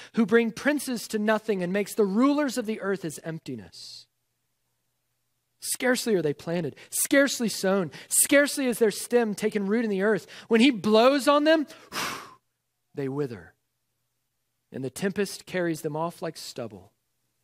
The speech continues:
"To whom then will you compare me, that I should be like him?" says the Holy One.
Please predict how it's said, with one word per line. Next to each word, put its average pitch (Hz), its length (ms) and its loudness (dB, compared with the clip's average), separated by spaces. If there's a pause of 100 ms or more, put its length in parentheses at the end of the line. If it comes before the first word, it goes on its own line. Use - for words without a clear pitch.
(440)
"To 202 120 4
whom 262 240 8
then 254 160 6
will 247 100 6
you 247 140 6
compare 240 440 2
me, 139 280 -4 (680)
that 180 100 2
I 262 260 4
should 247 220 -4
be 254 140 0
like 247 280 2
him?" 330 420 0 (600)
says 185 300 -2
the 170 120 0
Holy 170 220 -2
One. 160 320 -8